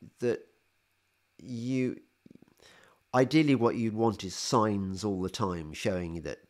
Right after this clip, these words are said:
you know, amazingly cool stuff. You know, you, you, you, you wanna go for a walk and see an angel, and you'd want a miracle to happen with this and that. And it's, and it's, it's,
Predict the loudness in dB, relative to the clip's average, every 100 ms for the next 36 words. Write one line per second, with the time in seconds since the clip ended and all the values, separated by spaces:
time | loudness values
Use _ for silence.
0 | -12 -8 -6 -4 0 0 0 -4 -8 -8
1 | -8 -8 -10 -8 -10 -8 -8 -8 -6 -8
2 | -10 -12 -8 -10 -8 -4 -4 -4 -6 -6
3 | -6 -6 -8 -12 -10 -8 -8 -10 -14 -14
4 | -14 -14 -10 -10 -8 -6 -6 -6 -10 -14
5 | -12 -10 -10 -12 -14 -12 -12 -12 -14 -12
6 | -10 -12 -12 -14 -14 -16 -12 -12 -12 -16
7 | -18 -20 _ -14 -14 -14 -18 -18